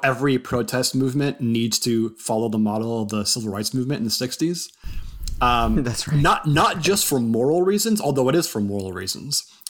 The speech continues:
Speaker 1: but also for practical success reasons, like prudential reasons, right?
Speaker 2: Mm.
Speaker 1: And it's always so frustrating to me,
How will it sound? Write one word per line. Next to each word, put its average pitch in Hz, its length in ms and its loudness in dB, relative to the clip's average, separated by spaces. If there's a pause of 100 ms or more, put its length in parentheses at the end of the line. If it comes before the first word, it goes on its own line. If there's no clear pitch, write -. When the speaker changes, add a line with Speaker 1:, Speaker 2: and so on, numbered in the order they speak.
(100)
Speaker 1:
but 156 120 -2
also 185 340 4
for 131 160 0
practical 147 540 -2
success - 460 2
reasons, - 260 -10
like - 140 -10
prudential 123 460 -2
reasons, - 560 -6 (500)
right? 117 240 2
Speaker 2:
Mm. 90 380 -2 (160)
Speaker 1:
And 170 80 2
it's - 80 -2
always 202 320 2
so 175 480 2
frustrating 127 720 -2
to 107 100 -4
me, 101 260 -2